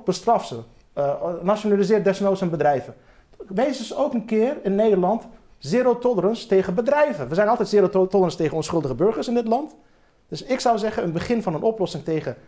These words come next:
racisme op de arbeidsmarkt is het keihard, genadeloos kapotmaken, vernietigen van bedrijven, net zoals je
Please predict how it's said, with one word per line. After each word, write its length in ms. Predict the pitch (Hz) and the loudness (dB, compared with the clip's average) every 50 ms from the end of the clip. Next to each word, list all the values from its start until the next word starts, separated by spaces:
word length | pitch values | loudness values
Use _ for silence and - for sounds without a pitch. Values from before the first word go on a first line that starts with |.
| - _ | -20 _
racisme 440 | - - 143 - - 202 202 202 175 | -4 -4 -2 2 2 0 0 0 -4
op 80 | 139 - | -6 -4
de 60 | - | -2
arbeidsmarkt 540 | 170 202 208 214 202 202 196 180 180 180 165 | -2 0 2 0 0 0 -2 -2 -2 -2 -4
is 80 | 151 | -8
het 120 | 143 135 - - - _ _ _ _ _ _ _ | -8 -8 -12 -12 -20 _ _ _ _ _ _ _
keihard, 500 | - - 262 254 262 208 180 196 202 196 | -2 0 0 0 2 2 0 0 0 -2
genadeloos 800 | - - - 160 170 202 220 214 202 190 165 156 156 165 160 - | -6 -8 -6 -4 -2 0 2 2 2 2 2 2 2 0 -2 -4
kapotmaken, 640 | - 165 - - 254 233 - 202 190 175 175 - 131 | -8 -6 -2 0 -2 0 0 0 -2 -2 -2 -4 -6
vernietigen 540 | - 147 135 160 196 202 208 202 - 147 - | -8 -6 -4 -4 -4 -2 -2 -4 -4 -4 -4
van 200 | - 151 139 127 | -4 -4 -4 -4
bedrijven, 560 | 127 123 139 165 196 247 233 - 214 220 220 - - - | -6 -2 0 0 0 0 0 -2 -4 -6 -6 -8 -12 -6
net 140 | - 175 175 | -4 -4 0
zoals 240 | - 180 170 170 - | 0 0 -2 -2 -2
je 140 | 170 160 | -4 -4